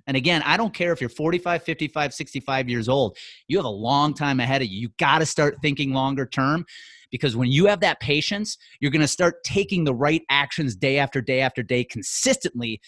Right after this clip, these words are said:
that are gonna allow you to achieve and exceed those massive goals. So those were the three things I learned from Gary Vee. And this man has changed my career forever.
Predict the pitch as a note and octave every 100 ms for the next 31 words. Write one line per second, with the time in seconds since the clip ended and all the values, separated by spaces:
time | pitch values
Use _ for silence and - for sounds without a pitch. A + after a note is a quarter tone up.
0 | - C#3+ C3+ C3+ C3 A#2+ A2+ B2+ C#3 D3
1 | D3+ C#3 - B2 A#2 _ - B2+ - -
2 | F3 F3+ F3+ - B2+ A#2 - - D#3+ D3+
3 | A#2 A2+ A2+ G#2+ A#2 A#2 A2+ A#2+ F#2+ F#2
4 | G#2+ G2 D2+ - - - - F#3+ D#3 B2
5 | A3 D#4 C4+ A#3+ F3 - G3 A#3+ F#3+ G#3+
6 | G#3+ G3+ - E3 F3+ D#3+ E3+ E3+ D3+ C#3
7 | C3+ C#3 D3 B2+ A#2+ A#2+ G2 - - -
8 | C3+ C#3 D#3+ E3 F#3 G3 E3+ D3+ - -
9 | D#3+ F#3 D3 D#3 D3 - C3 C#3+ E3 -
10 | C3+ C#3 C#3+ G#3